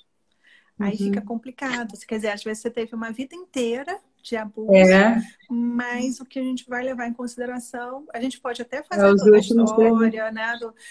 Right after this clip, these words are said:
Speaker 1: mas em termos
Speaker 2: Uhum.
Speaker 1: de, do, de quantificação, vai ser
Speaker 2: Já.
Speaker 1: até aos, né?
Speaker 2: É.
Speaker 1: É, por exemplo, quando a gente fala da questão do abandono afetivo,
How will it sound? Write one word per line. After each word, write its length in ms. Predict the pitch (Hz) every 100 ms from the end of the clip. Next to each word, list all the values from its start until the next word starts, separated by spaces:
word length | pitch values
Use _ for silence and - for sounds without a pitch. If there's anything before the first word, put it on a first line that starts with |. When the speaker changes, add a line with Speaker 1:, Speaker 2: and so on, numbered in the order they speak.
| -
Speaker 1:
mas 180 | - 226
em 80 | 247
termos 380 | 233 240 240 233
Speaker 2:
Uhum. 60 |
Speaker 1:
de, 260 | 202 240 226 -
do, 120 | 220
de 140 | -
quantificação, 960 | - 254 - 262 - 214 - 247 311 294 -
vai 80 |
ser 180 | 233 254
Speaker 2:
Já. 140 | 170 190
Speaker 1:
até 260 | 190 - 190
aos, 340 | 254 247 254 _ _ _ _ - - -
né? 220 | 220 202 196
Speaker 2:
É. 60 | 220
Speaker 1:
É, 20 |
por 180 | 202 262
exemplo, 420 | 285 262 240 240 240
quando 160 | 254
a 40 | 262
gente 260 | 262 -
fala 680 | - - 226 214 202 196 185 _ _ _ _ _ _ - -
da 180 | 202 208
questão 560 | 233 226 - 214 202
do 80 | 196
abandono 460 | 202 214 208 226 240
afetivo, 880 | 240 220 - - 226 285 262 -